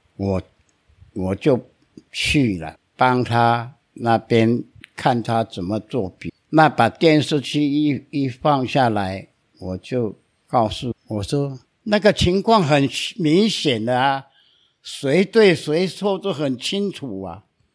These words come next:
是他超速冲过来把人家撞倒的，那我是被害人，我，我哪里有那个条件去肇事逃逸啊？假使是我错了，跟我逃了有道理啊。”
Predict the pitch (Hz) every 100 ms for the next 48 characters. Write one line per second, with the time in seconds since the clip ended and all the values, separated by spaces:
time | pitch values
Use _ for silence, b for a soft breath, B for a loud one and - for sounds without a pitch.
0 | _ _ - - 190 156 185 214 202 -
1 | 190 220 226 185 208 185 - 202 196 180
2 | 185 156 147 - 131 131 170 180 196 175
3 | 139 131 110 92 110 110 b b _ _
4 | 226 233 185 - _ - 117 139 123 120
5 | - 180 _ - 214 175 123 151 175 143
6 | 117 117 131 _ _ _ 123 120 120 123
7 | _ - 117 123 117 117 127 165 165 147
8 | 120 - _ _ _ _ 113 110 117 156
9 | 139 139 - 131 127 127 165 135 139 131
10 | - 151 123 - 139 123 117 104 117 120
11 | 104 95 104 _ _ 220 226 185 196 220
12 | 226 165 151 - 240 208 165 151 190 165
13 | 139 143 - 113 117 151 139 117 117 160
14 | 131 104 95 92